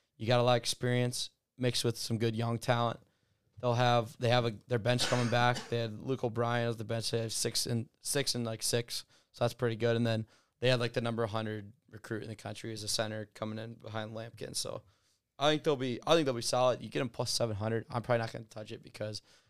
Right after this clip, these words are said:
at the end of the day, it is Colorado, and to beat, to be better than Arizona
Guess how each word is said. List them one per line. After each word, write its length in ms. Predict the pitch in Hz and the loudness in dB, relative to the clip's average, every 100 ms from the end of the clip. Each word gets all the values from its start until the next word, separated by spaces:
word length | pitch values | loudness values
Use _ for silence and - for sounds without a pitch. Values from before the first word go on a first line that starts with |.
| _ - | _ -6
at 60 | |
the 100 | 107 | 0
end 140 | 117 110 | 2 2
of 60 | |
the 60 | 110 | 2
day, 160 | 113 110 | 2 0
it 20 | |
is 140 | 110 | -2
Colorado, 640 | - 113 113 113 110 117 110 _ _ _ - | 2 2 2 0 -2 -2 -8 _ _ _ -12
and 400 | 110 113 113 107 - - - _ - | -6 -4 -4 -8 -8 -12 -12 _ -16
to 100 | 107 | -4
beat, 400 | 113 117 - - | 0 0 -2 -10
to 80 | 113 | -4
be 140 | 123 | -2
better 200 | 113 120 | 0 0
than 120 | 117 | -2
Arizona 640 | 113 117 104 113 117 117 | -2 -2 0 -2 -2 -4